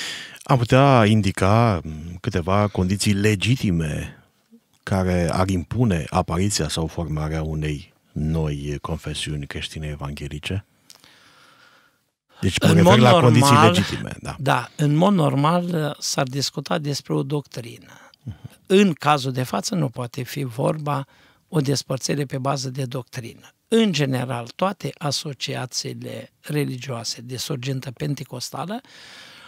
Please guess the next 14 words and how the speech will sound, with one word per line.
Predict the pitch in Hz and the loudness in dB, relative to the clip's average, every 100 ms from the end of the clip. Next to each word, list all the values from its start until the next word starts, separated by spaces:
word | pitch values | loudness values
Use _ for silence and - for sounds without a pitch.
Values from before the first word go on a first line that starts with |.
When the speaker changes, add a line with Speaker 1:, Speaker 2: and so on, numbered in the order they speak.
| - | 0
Speaker 2:
au | 180 | 4
avut | 170 196 | 6 6
de-a | 175 | 2
face | - 170 - 156 143 | 4 2 2 -2 -2
mai | 156 143 143 | 0 2 4
mult | 160 185 151 | 2 0 -2
cu | 131 | -4
partea | 117 147 143 131 | 2 2 2 -6
de | 123 165 | -2 0
organizare | 165 131 127 127 123 123 110 117 139 185 190 | 0 -2 -4 -6 -6 -6 -8 -4 -2 -2 -4
decât | 135 131 - 170 | -6 -8 -6 -10
cu | - 127 | -8 -8
partea | 151 151 - 147 | -4 -4 -6 -10
de | 131 147 143 | -6 -6 -6